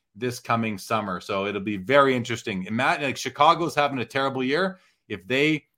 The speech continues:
remain terrible and get that first pick in Chicago, like, an original six team gets Connor Bedard, I think that'd be really good for the hobby.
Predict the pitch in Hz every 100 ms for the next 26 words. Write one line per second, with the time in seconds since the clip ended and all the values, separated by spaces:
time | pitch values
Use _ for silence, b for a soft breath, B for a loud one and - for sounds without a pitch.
0 | - 117 123 135 147 143 139 147 147 120
1 | 131 139 127 - 135 - 151 139 127 120
2 | 113 - 113 120 127 151 160 135 110 110
3 | 107 120 123 135 127 - 139 131 - 123
4 | 131 139 123 117 - 123 131 123 110 101
5 | 117 175 - _ _ _ _ 107 123 123
6 | 117 120 110 131 127 113 104 117 110 123
7 | 107 107 120 131 202 190